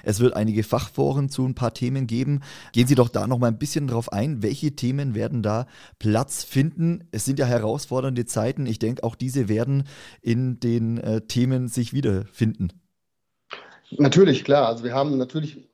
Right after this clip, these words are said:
Speaker 2: immer unser Standardthema, was wir immer haben, sind die neuesten V D E-Bestimmungen. Das ist auch immer das, der Publikumsmagnet, weil unsere Kollegen wollen ja wissen, was ist jetzt neu, was muss ich Neues beachten.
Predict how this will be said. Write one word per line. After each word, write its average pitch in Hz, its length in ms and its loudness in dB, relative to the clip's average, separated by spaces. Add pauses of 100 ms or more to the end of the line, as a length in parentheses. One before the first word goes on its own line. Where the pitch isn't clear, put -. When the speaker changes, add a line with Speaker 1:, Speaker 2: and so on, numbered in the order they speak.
(100)
Speaker 2:
immer 180 180 0
unser 147 220 0
Standardthema, 147 800 0
was 127 160 -2
wir - 180 -6
immer 180 260 2
haben, 135 240 0
sind 123 300 -12
die 123 100 -4
neuesten 127 320 -4
V 107 220 -6
D 113 100 -8
E-Bestimmungen. 156 560 0
Das 120 140 -4
ist 123 40 -10
auch 127 80 -6
immer 131 180 4
das, - 260 -2 (340)
der 120 80 4
Publikumsmagnet, 147 1120 4
weil 117 220 0
unsere - 220 -10
Kollegen 127 460 -2
wollen 127 200 4
ja 107 160 -2
wissen, 117 240 -4
was 110 180 0
ist 120 140 -8
jetzt - 200 -6
neu, 120 300 8
was 113 220 0
muss 113 120 -2
ich - 120 -14
Neues 113 260 -2
beachten. 127 600 4